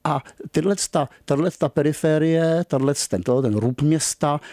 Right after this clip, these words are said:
prostě taky stojí za pozornost, ale co je hlavní, já jsem prostě přesvědčenej,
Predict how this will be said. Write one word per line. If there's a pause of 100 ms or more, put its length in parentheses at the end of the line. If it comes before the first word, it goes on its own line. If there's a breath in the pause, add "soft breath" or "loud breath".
prostě
taky
stojí
za
pozornost,
ale
co
je
hlavní,
já
jsem
prostě
přesvědčenej,